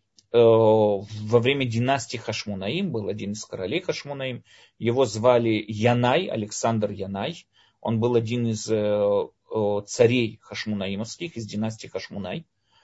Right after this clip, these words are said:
Э, после его смерти правила Израилем Шломцион, его жена Шломцион Амалька.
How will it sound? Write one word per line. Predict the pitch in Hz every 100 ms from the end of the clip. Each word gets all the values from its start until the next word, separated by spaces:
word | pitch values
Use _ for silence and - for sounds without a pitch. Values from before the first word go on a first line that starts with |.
| _ _ _ -
Э, | 120 123 123 127 127 - _ _
после | 208 247 240
его | 175 147 196
смерти | - 165 180 160 123
правила | 110 127 139 120 117 107 107 - _
Израилем | - 110 117 123 113 104
Шломцион, | 110 120 113 107 - 101 107 185
его | - 107 107
жена | 107 104
Шломцион | 110 101 107 - 98
Амалька. | 104 - - 208